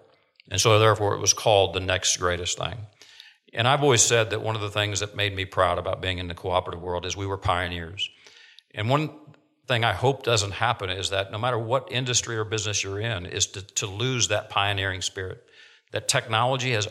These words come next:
always brought about change and brought about opportunities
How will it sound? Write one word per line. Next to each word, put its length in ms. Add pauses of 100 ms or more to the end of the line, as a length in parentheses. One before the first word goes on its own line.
always 560
brought 280
about 520 (600)
change 640
and 380
brought 200
about 340
opportunities 960